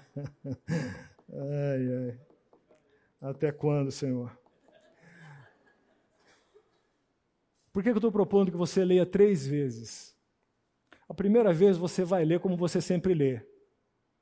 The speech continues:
Ok? Ou melhor do que você sempre lê, leia prestando atenção.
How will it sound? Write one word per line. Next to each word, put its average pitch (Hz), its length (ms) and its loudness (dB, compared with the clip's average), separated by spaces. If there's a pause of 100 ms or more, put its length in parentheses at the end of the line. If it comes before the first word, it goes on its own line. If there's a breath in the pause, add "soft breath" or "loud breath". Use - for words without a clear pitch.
(420)
Ok? 156 580 -4 (1000)
Ou 151 140 -2
melhor 165 400 2
do 151 80 -8
que 151 80 -8
você 147 200 -6
sempre 143 360 -6
lê, 127 160 -4
leia 147 180 -4
prestando 151 400 -6
atenção. 131 560 -6